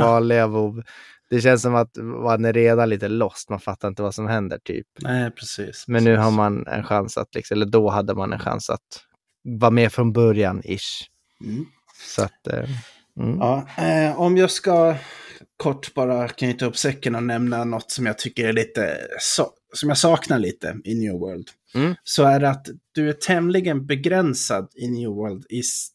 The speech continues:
Speaker 2: ditt spelsätt. Du har två vapen och du kan aldrig ha fler än två vapen. Så du har, eh, ett rangevapen och ett melee-vapen, eller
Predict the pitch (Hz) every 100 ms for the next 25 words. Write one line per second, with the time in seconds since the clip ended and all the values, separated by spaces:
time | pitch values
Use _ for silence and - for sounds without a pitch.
0 | - 123 - - 156 135 101 95 - 175
1 | - - - - 143 143 131 - - 196
2 | 151 127 131 - - - _ _ _ 143
3 | 139 139 123 147 131 151 139 156 127 -
4 | - 120 98 87 - 67 62 69 - 90
5 | 107 113 110 - - - - _ _ -
6 | - _ _ 170 - 160 143 156 151 135
7 | 123 - 120 110 117 110 104 - 113 104
8 | 107 101 - 101 82 113 113 107